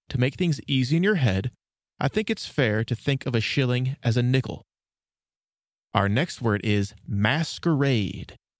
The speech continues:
A masquerade is a ball, a party, or a dancing event where everyone wears costumes. Our next one is actually a phrase. It is called ducks and drakes.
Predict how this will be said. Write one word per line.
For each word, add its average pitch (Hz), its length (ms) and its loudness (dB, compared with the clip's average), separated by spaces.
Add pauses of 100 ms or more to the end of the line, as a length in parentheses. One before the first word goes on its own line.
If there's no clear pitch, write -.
(140)
A 110 140 2
masquerade 131 960 0
is 117 140 -2
a 117 100 4
ball, 104 500 0 (260)
a 147 120 2
party, 110 560 0 (200)
or 123 140 0
a 117 80 2
dancing 131 540 -2
event 90 420 -6 (180)
where 110 160 0 (160)
everyone 165 460 0
wears 117 320 2
costumes. - 760 -6 (1120)
Our 110 220 2
next 156 280 -2
one 151 120 0
is 113 160 -2
actually 123 340 -2
a 107 80 0
phrase. 120 680 -4 (340)
It 113 140 2
is 110 160 0
called 120 460 0 (260)
ducks - 520 -2
and 156 160 2
drakes. - 640 -2